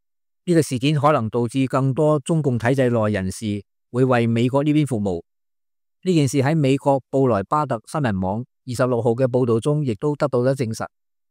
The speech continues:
消息人士透露，C I A嘅行動喺處招募中共政府官員同外部新線人，以及獲取其他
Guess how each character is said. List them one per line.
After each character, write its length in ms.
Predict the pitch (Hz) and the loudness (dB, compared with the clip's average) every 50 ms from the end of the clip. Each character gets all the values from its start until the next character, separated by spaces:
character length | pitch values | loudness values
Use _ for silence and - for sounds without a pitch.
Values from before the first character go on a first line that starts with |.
| _ _ _ _ _ | _ _ _ _ _
消 180 | _ - 202 180 | _ -4 -2 0
息 120 | 160 190 | 2 2
人 160 | 170 120 107 | 2 2 0
士 100 | - 120 | -2 -4
透 160 | 110 127 117 | -2 0 2
露 200 | 113 107 95 95 - _ _ _ _ _ _ _ _ _ _ | 2 2 0 -2 -6 _ _ _ _ _ _ _ _ _ _
，C 180 | - - 170 | -10 -2 2
I 180 | 180 170 170 165 | 2 4 4 2
A 180 | 160 170 170 165 | 2 2 2 4
嘅 100 | 165 139 | 2 0
行 180 | 127 101 104 107 | 0 -2 -4 -4
動 220 | 113 113 113 113 | -2 -2 -2 -2
喺 160 | 104 131 147 | 0 0 0
處 160 | 139 143 135 120 - | 0 0 -2 -2 0
招 240 | - 165 156 151 | 2 2 4 4
募 260 | 143 127 113 107 107 110 | 4 4 4 4 2 0
中 220 | - - 160 156 | 0 -2 0 0
共 160 | 143 120 120 | 0 0 0
政 180 | 113 127 123 123 | 0 0 -2 -2
府 200 | 113 127 139 135 | 0 0 0 0
官 180 | - 156 143 | 2 2 2
員 260 | 120 104 87 82 82 87 | 2 2 0 -2 -4 -8
同 280 | - 98 90 92 101 | -8 -6 -6 -4 -2
外 200 | 101 110 107 104 104 | 0 0 0 0 0
部 260 | - 104 98 98 104 | 0 -2 -2 -2 -2
新 180 | - - 143 | -2 -2 -2
線 320 | 139 127 - - 107 98 90 | -2 -2 -2 -4 -6 -6 -6
人， 140 | 78 - - _ _ _ _ _ _ _ _ _ _ _ _ _ _ _ _ | -8 -10 -14 _ _ _ _ _ _ _ _ _ _ _ _ _ _ _ _
以 100 | - 156 | -6 -4
及 120 | 151 151 | -2 0
獲 180 | 143 135 131 117 - | 0 2 0 0 0
取 180 | - 143 165 | 0 -2 0
其 120 | 160 - 98 | 0 -2 -2
他 200 | - 143 151 | 0 0 -2